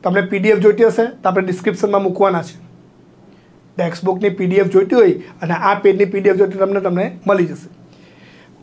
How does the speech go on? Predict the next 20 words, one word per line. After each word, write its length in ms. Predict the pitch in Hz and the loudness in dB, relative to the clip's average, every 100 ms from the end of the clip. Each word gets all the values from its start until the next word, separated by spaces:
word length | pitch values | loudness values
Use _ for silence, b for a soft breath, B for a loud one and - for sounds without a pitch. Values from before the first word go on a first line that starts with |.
| - | -2
ચેપ્ટર 340 | 220 185 240 | -2 2 2
વન, 220 | 233 233 269 - B - - | 4 2 -2 -12 B -20 -8
પેજ 300 | - 254 285 | 0 0 2
નંબર 340 | 247 254 240 240 | 2 2 2 2
વન, 260 | 226 165 - - - - - - B B B B - - - - | 2 0 -8 -18 -20 -20 -20 -20 B B B B -20 -20 -12 -2
પહેલો 300 | 220 214 262 | 0 2 0
પેરેગ્રાફ, 560 | 262 233 240 220 208 - - - - - - | 0 2 2 2 0 -4 -16 -20 -20 -12 -2
પહેલી 260 | 202 214 | 0 2
લાઇન, 380 | 240 226 208 269 - - | 2 0 -2 -8 -14 -2
લાસ્ટ 280 | 190 196 190 | 0 0 0
પેરેગ્રાફ. 340 | 185 170 165 - - - - - - - - - - - - - | 0 0 -4 -10 -18 -20 -20 -20 -20 -20 -20 -20 -20 -20 -20 -8
પહેલા 400 | - 175 175 190 | -2 0 2 2
પેજમાં 640 | 214 - 180 170 170 180 226 - - - | 0 0 0 0 -2 -2 -2 -6 -12 -2
લાસ્ટ 340 | 175 196 233 233 | 0 2 0 0
પેરેગ્રાફ, 360 | 185 180 202 - - - | 0 2 0 -2 -16 -6
પહેલી 240 | - 190 165 | 0 2 0
લાઇન. 220 | 147 165 - - - B B B B - - | -6 -14 -18 -20 -20 B B B B -10 0
પેજ 260 | 240 262 | 2 2
નંબર 380 | 262 247 247 214 - - - - - - - | 0 2 2 0 -8 -20 -20 -20 -20 -20 -2
બે, 360 | 233 196 180 | 2 2 0